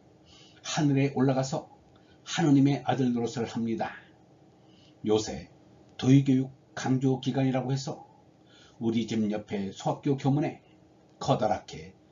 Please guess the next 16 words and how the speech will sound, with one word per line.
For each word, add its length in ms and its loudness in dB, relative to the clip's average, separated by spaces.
이런 320 2
표가 480 -4
붙어 260 -8
있습니다. 520 -4
"이 160 2
강산이 600 0
아름다우니 720 2
우리가 480 2
도의에 280 2
힘써 460 -4
학교를 520 2
더욱 280 0
빛내자." 520 2
도의라는 480 2
것을 360 -10
초등학교 560 2